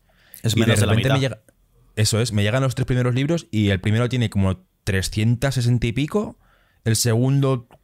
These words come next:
Speaker 2: casi cuatrocientas y el tercero cuatrocientas veinte o así.
Speaker 1: Sí.
Speaker 2: Y dije
Speaker 1: Sí.
Speaker 2: yo,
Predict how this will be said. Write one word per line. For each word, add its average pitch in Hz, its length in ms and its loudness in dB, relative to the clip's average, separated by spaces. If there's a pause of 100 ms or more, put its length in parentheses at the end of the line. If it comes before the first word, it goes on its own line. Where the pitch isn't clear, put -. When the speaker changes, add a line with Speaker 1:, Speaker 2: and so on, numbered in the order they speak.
Speaker 2:
casi 120 220 -2
cuatrocientas 139 880 -2
y 120 120 -2
el 107 80 2
tercero 113 300 -4
cuatrocientas 117 640 -2
veinte 139 380 -2
o 123 100 2
así. 143 380 -2 (260)
Speaker 1:
Sí. - 100 -4
Speaker 2:
Y 131 40 0
dije 104 140 2
Speaker 1:
Sí. 92 80 2
Speaker 2:
yo, 82 120 -4